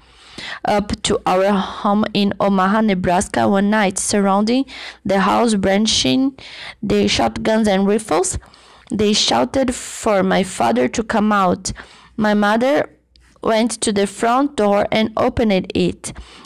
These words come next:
Standing where they could see her pregnant condition, she told them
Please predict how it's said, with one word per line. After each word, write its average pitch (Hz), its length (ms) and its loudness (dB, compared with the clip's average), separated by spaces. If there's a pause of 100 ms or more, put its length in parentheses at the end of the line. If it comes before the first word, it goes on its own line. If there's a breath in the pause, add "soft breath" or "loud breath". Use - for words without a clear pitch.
(100)
Standing 240 520 0
where 190 300 2
they 190 160 0
could 214 300 -2
see 220 380 0
her 214 180 2
pregnant 214 540 0
condition, 226 600 0
she 220 200 -4
told 220 320 0
them 196 260 0